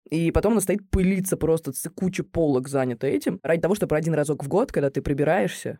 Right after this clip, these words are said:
ты вдруг на них наткнулся, остановил всю уборку <laughs> и сел листать. И вот для меня наша запрещенная соцсеть стала как раз таким фотоальбомом, куда я выкладываю каких-то... Ну, типа, там нет фоток вот чисто меня в большинстве своем.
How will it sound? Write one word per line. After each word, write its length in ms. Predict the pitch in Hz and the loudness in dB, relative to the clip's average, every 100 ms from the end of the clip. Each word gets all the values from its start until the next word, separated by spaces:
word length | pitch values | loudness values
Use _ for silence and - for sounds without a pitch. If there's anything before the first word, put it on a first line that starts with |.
| _ | _
ты 80 | 156 | -4
вдруг 180 | 147 156 | -2 0
на 40 | 147 | -2
них 180 | 139 | -2
наткнулся, 540 | 151 139 180 220 143 127 | -4 -2 -2 -2 -2 -4
остановил 460 | 151 160 160 151 | -2 0 0 0
всю 200 | 135 143 | -2 -4
уборку 500 | 135 147 208 - - - - - - - - | -4 -2 -4 -4 -6 -4 -2 -2 -4 -8 -2
<laughs> 540 | 214 262 302 - - | 2 2 2 0 0
и 80 | 208 | 0
сел 260 | 180 226 220 | -2 2 2
листать. 460 | 214 214 - 147 - - | 2 2 0 -2 -2 -4
И 260 | 180 190 | 2 4
вот 220 | 175 185 | 4 2
для 120 | 175 185 | 2 2
меня 300 | 180 214 302 - - | 2 2 0 -4 -4
наша 340 | 156 143 147 | -2 -2 -4
запрещенная 500 | 147 156 151 143 135 | -4 -4 -2 -2 -2
соцсеть 400 | - 165 277 - _ | -4 -2 -2 -2 _
стала 340 | - - 190 | -8 0 0
как 140 | 208 185 | 0 0
раз 160 | 175 | 0
таким 240 | 185 160 165 | -2 -2 -2
фотоальбомом, 800 | 156 151 143 135 233 349 226 170 | -2 0 0 2 0 2 0 -2
куда 320 | 147 156 220 | 0 0 2
я 100 | 185 | 0
выкладываю 680 | 156 143 165 196 175 151 139 | -2 0 0 0 0 -2 -2
каких-то... 640 | 139 - 156 - 160 139 220 | -4 -6 -8 -4 -2 -2 0
Ну, 80 | |
типа, 180 | 214 190 | 0 2
там 280 | - 208 214 _ _ | 2 0 -2 _ _
нет 240 | 180 226 269 | 0 2 0
фоток 360 | - 220 202 | 0 0 0
вот 220 | 156 - - _ - | -2 -4 -8 _ -6
чисто 320 | 208 190 180 | -4 0 0
меня 320 | 170 160 131 | 2 2 2
в 40 | 123 | 2
большинстве 360 | 131 - 110 | -2 -2 -4
своем. 400 | - 135 80 - | -2 -2 -2 -4